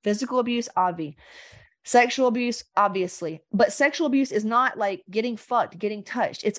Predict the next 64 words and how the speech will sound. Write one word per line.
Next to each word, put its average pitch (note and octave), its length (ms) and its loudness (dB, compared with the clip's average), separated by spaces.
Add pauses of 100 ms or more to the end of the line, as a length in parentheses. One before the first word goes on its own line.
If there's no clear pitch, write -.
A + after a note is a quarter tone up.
also A#3 460 2
if F#3+ 160 -8
your G3+ 120 -4
mom G3+ 300 0
or G3+ 100 -2
dad, G#3+ 280 0
like, F3+ 240 -2
said A3 320 -4
things A3+ 220 -8
that - 100 -10
violated F3+ 680 0
you D3+ 140 -10
or F3+ 140 0
embarrassed F#3+ 680 0
you D#3+ 140 -6
or D#3+ 40 -8
something, F3 300 -6
that's F#3+ 240 2
sexual A3+ 800 -2
fucking G3+ 300 -4
abuse. E3+ 480 -6
Yes. F#3 400 0
My G3 100 -2
mom G3+ 220 -2
used G#3 140 -8
to - 60 -10
be G3+ 100 -2
like, F3+ 260 0 (180)
"Let A3+ 80 2
me C4+ 80 8
see C4 140 0
your A3 100 0
boobs." F#3+ 380 2
"Oh, A#3+ 260 6
yeah, A3 220 2
I A3 60 0
always G#3+ 220 -2
like G3+ 200 -6
that." G#3 120 0
Or G3 60 -2
say G#3 240 -8
some G3+ 160 -12
nasty G3 340 -4
shit G#3 200 -4
about, G3 180 2
like, E3+ 140 -6
looking G3+ 240 -6
at G#3 40 -10
my G3+ 80 -6
panties G3+ 340 -6
after F#3 180 0
I F#3 40 -2
went F#3 120 -4
on F3+ 80 -6
a E3+ 40 -8
date E3+ 280 -4
and D#3+ 160 -14
saying F#3 220 -4
shit F3 180 -4
about E3 180 0
it. - 40 -2
Like, E3+ 140 -4
you C4+ 140 2
have, A#3+ 160 -2